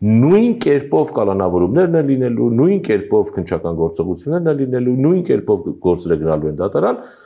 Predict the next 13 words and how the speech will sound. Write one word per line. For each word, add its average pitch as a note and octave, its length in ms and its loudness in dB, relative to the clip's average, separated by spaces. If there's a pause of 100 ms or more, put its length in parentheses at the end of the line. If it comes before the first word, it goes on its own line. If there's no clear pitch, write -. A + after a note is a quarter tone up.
(160)
այն D3+ 200 0
դեպքում, D#3 260 0
երբ F3+ 160 -4
որ E3+ 100 0
ելի C#3 200 2
եմ C#3+ 100 -2
ասում, D#3 380 -2
ա, A2+ 180 -4 (340)
diversion-ները, G2 680 0
արտադատական F#2 640 -4
լուծումները A#2+ 420 -2
շատ G#2+ 300 -2
ավելի F2 280 -2